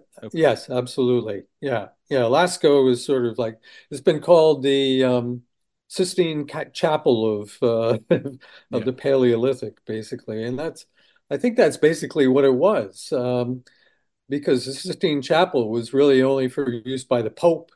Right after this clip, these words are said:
Speaker 2: and his entourage. And I think, uh, in some of the,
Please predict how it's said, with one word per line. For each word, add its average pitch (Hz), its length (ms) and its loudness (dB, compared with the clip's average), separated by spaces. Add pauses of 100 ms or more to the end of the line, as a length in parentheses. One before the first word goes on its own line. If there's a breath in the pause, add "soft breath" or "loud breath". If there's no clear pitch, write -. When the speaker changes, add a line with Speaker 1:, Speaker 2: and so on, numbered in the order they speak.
Speaker 2:
and 131 640 -2
his 120 440 -4 (120)
entourage. 131 920 -2 (640)
And 127 540 -2 (120)
I 135 100 -6
think, 131 340 -8
uh, 120 580 0 (120)
in 131 100 -6
some 147 280 -2
of 139 80 0
the, 120 480 0